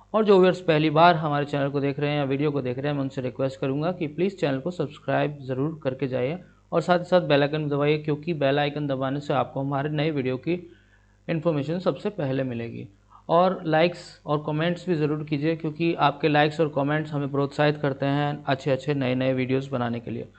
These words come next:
तो चलिए अब वीडियो में आगे बढ़ते हैं। तो सबसे पहले आप देखेंगे कि TradingView का चार्ट, अगर आपको TradingView से Algo ट्रेडिंग करना है तो सबसे इंपॉर्टेंट चीज़ ये है दोस्तों कि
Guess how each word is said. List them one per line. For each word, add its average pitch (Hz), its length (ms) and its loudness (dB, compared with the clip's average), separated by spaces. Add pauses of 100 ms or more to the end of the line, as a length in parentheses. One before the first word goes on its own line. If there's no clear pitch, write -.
(220)
तो 165 60 0
चलिए 190 300 6
अब 156 360 0
वीडियो 135 260 2
में 165 120 0
आगे 135 280 2
बढ़ते 123 280 -4
हैं। - 120 -8 (400)
तो 175 60 0
सबसे 190 280 2
पहले 208 320 4
आप 190 160 8
देखेंगे 185 440 0
कि 190 140 0
TradingView 170 540 4
का 175 80 6
चार्ट, 156 280 4 (340)
अगर 180 260 6
आपको 202 280 4
TradingView 185 540 4
से 190 160 0
Algo 165 300 4
ट्रेडिंग 165 300 0
करना 151 320 2
है 156 100 4
तो 165 180 0
सबसे 165 300 2
इंपॉर्टेंट 156 480 2
चीज़ 156 220 2
ये 156 100 4
है 151 80 2
दोस्तों 147 360 0
कि 156 140 -2